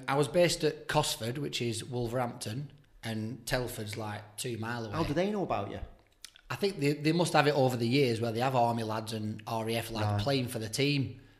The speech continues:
Speaker 1: Um, so it was only, like, semi-pro. So I used to, I used to, I asked permission from the R A F whether I could go and, go and play for 'em. Um,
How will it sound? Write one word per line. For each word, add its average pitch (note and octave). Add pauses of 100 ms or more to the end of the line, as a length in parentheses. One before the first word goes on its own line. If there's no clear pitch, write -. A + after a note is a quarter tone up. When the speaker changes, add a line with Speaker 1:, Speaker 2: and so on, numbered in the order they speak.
(200)
Speaker 1:
Um, G#2+
so -
it E3+
was D#3+
only, F#3
like, C3
semi-pro. C3
So C3+
I C3+
used B2+
to, -
I C#3+
used C3+
to, C3
I C#3+
asked D#3
permission C#3
from B2+
the C3+
R B2+
A C3
F -
whether A#2+
I A2+
could A2+
go A#2+
and, A#2 (600)
go C3+
and A#2+
play B2
for G#2+
'em. - (1160)
Um, A#2